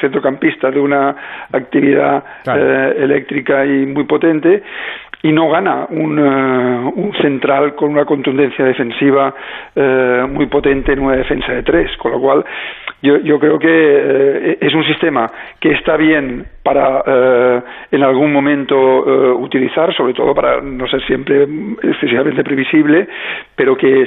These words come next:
Speaker 1: se ha de elegir, eh, quiénes son esos, eh, tres centrales. Con De Jong creo que, mm, si juega, eh, detrás,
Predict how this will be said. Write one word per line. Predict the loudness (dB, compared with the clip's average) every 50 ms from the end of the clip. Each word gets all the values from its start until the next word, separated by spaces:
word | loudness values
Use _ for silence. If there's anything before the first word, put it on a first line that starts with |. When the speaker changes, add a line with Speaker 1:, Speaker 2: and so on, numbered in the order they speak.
| 0
Speaker 1:
se | -2 -4
ha |
de | 0 2
elegir, | 0 0 0 0 0 2 2 2 2 -2 -6 -10 -18 -18 -18 -18 -18 -6
eh, | -2 0 2 4 4 4 2 0 0
quiénes | -2 0 0 0 0
son | 2 0 0 0 0 -4
esos, | -6 -6 -4 -4 -4 -4 -4
eh, | -2 0 0 2 0 0 0
tres | -2 -2 -2 -2
centrales. | -4 -2 0 0 0 0 -2 -4 -6 -10 -10 -10 -10 -10 -12 -14 _
Con | -2 -2 0 0
De | 0 0 2
Jong | 2 0 0 0 -2
creo | 0 0 0 0 2
que, | 2 2 4 4 4 4 2 0
mm, | -2 -4 -4 -4 -4 -6 -6 -8 -12 -12 -6 -6 -4 0
si | 0 0
juega, | 0 0 2 2 2 4 4 2 2 0 -2 -6 -14 -16 -18 -18 -20 _
eh, | -4 -2 0 2 2 2 2 2 2 2 0 0
detrás, | -2 -2 0 2 2 2 2 0 0